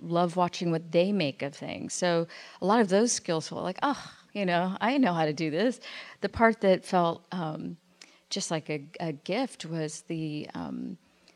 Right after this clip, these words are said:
I mean, as little time as we had, it felt like so much time to think about one script, you know, one ninety-minute, you know, or hundred-minute, um,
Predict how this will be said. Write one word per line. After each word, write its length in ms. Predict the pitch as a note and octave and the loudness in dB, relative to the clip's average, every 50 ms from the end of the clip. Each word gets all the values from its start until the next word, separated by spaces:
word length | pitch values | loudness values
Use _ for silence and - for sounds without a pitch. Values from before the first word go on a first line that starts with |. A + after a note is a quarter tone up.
| _ _ _ _ - | _ _ _ _ -4
I 60 | F#3+ | 0
mean, 180 | G#3 G#3 G3+ F#3+ | 0 2 2 0
as 460 | - - E3+ G3 F#3+ F3+ F3+ F#3+ F3+ | 0 -2 -2 -2 -2 -2 -4 -4 -4
little 400 | F#3+ C3 D#3+ G3+ G#3 G#3+ A3 G#3 | -6 -4 2 4 4 6 4 4
time 260 | - G3 G#3 G3+ G3 | 2 -2 -4 -4 -2
as 140 | F#3 E3+ F3+ | -2 -2 -4
we 80 | F3+ F3 | -4 -6
had, 260 | D#3+ F3 G#3 G#3 F3 | -4 -4 -2 0 0
it 120 | D3+ C#3+ | 0 -2
felt 200 | - - E3+ E3+ D#3+ | -2 -4 -2 -2 0
like 200 | E3+ D#3 D#3+ - | -2 -4 -4 -8
so 340 | - - - - F3+ E3+ E3+ | -10 -8 -6 -4 -2 -2 -2
much 260 | E3 D#3+ D#3 - - | -2 -4 -6 -10 -12
time 320 | - D3+ D3+ D3 D3+ D#3 D#3 | -8 -6 -6 -6 -4 -6 -6
to 60 | D#3 | -6
think 220 | - E3+ D#3+ C#3+ | -4 -4 -6 -4
about 240 | D3 C#3+ C#3+ C#3+ - | -4 -6 -6 -6 -6
one 640 | - D#3+ D#3 E3 E3+ E3+ E3+ E3+ E3+ E3+ F3+ E3+ F3 - - - - - _ _ _ _ - | -4 -2 0 2 2 4 4 2 2 2 2 0 -2 -6 -12 -20 -20 -20 _ _ _ _ -18
script, 720 | - - - - E3 - - _ - - - - - - - _ _ - | -16 -10 -6 -4 -4 -6 -6 _ -10 -10 -10 -10 -12 -18 -20 _ _ -14
you 160 | - - E3 | -8 -6 -4
know, 160 | D#3+ D#3 D3 D3 | -4 -4 -4 -6
one 500 | D3+ E3 E3+ F3 F3+ F#3 F#3 F#3 F#3 F#3 | -4 -2 0 2 2 4 4 2 2 2
ninety-minute, 880 | E3+ E3 E3+ E3+ E3+ D#3+ E3+ E3 E3 D#3+ D#3 E3 D#3+ D#3+ D#3+ D#3+ - - - - - - - - - - - | 2 4 4 4 2 2 2 2 2 2 2 2 2 0 0 -2 -4 -8 -16 -20 -20 -20 -20 -20 -20 -12 -6
you 80 | F3 E3 | -4 -2
know, 100 | E3 D#3 | 0 0
or 200 | D3+ D#3 D3+ - - | 0 -2 -2 -4 -4
hundred-minute, 800 | E3+ F#3+ F3 D#3+ E3+ E3+ D#3 E3 D#3+ D#3+ D#3+ D#3 D#3+ D#3+ D#3 D#3 - | -4 -2 0 0 0 0 2 0 0 2 2 2 2 0 -2 -4 -6
um, 520 | E3+ E3+ D#3+ D3+ D3 D3 D3+ D3+ D#3 E3 | -4 -2 -2 -2 -2 -2 -2 -4 -4 -8